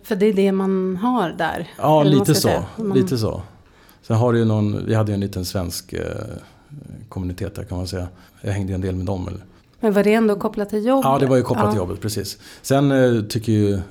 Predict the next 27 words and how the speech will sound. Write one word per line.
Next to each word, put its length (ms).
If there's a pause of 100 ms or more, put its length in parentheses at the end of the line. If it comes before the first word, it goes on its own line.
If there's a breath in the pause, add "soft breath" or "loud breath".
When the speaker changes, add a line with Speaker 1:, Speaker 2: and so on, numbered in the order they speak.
Speaker 2:
jag 220
och 200
min 180
sambo 260
Tove, 260
vi 80
tycker 200
ju 60
om 120
att 120
resa 360
jättemycket 400
då. 240
Så 160
att, 160
eh, 60 (100)
vi 320 (840 loud breath)
utnyttjade 520
det 280
när 100
vi 60
var 80
där, 380
åka 260
runt 220
i 60
Asien. 420